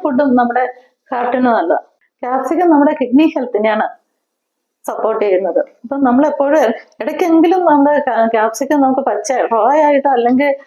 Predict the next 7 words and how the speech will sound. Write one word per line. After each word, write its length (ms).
നേരിയതായിട്ട് 600
വാട്ടിയോ 360
നമ്മുടെ 380
ഫുഡിൽ 300
ഉൾപ്പെടുത്താനായിട്ട് 800
എല്ലാവരും 380
ശ്രദ്ധിക്കുക. 540